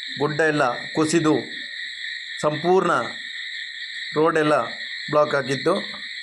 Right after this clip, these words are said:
ಆವಾಗ ಏನೆಲ್ಲ ಅವಾಂತರ ಆಗಿದೆ ಅಂತ ಇಲ್ಲಿ ನೋಡುವಾಗಲೇ ನಮಗೆ ಗೊತ್ತಾಗ್ತದೆ. ಯಾಕಂತ ಹೇಳಿದರೆ, ನಾವು ಟಿ ವಿ ಮಾಧ್ಯಮದಲ್ಲಿ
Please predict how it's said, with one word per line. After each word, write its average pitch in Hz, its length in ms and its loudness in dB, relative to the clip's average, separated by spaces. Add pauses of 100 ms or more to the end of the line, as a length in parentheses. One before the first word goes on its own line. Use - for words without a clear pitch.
(1080)
ಆವಾಗ 170 320 4 (2000)
ಏನೆಲ್ಲ 190 400 4 (380)
ಅವಾಂತರ 151 460 4
ಆಗಿದೆ 139 260 2
ಅಂತ 135 200 0 (1120)
ಇಲ್ಲಿ 147 500 2
ನೋಡುವಾಗಲೇ 156 640 4
ನಮಗೆ 139 240 2
ಗೊತ್ತಾಗ್ತದೆ. 127 840 0 (680)
ಯಾಕಂತ 143 320 2
ಹೇಳಿದರೆ, 135 540 2 (500)
ನಾವು 139 420 4 (800)
ಟಿ 165 60 4
ವಿ 165 80 8
ಮಾಧ್ಯಮದಲ್ಲಿ 139 800 4